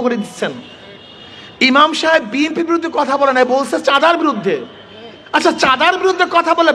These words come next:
বিএনপির গায়ে লাগবে কেন আমাকে বলেন তো? আজীব ব্যাপার,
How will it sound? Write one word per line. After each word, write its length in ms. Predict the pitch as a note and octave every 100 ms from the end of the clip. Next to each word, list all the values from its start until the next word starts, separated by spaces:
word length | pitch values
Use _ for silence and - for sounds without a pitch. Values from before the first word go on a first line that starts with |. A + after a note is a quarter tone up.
| G#3+
বিএনপির 340 | D#4+ E4+ E4
গায়ে 180 | D4+ D4+
লাগবে 180 | D4+ B3+ C#4+
কেন 100 | C#4 C#4+
আমাকে 180 | C#4 C4 C4
বলেন 160 | B3+ A#3+
তো? 80 | A#3 A#3 F#4+ F4+ - - - - - - - - - - - G#4+ - - - - - - - - - - - E4 E4 E4 D4+ - C#4+ A#3+ A#3 G3 - - - - - D#4
আজীব 220 | E4+ F#4 F4
ব্যাপার, 280 | D#4+ D4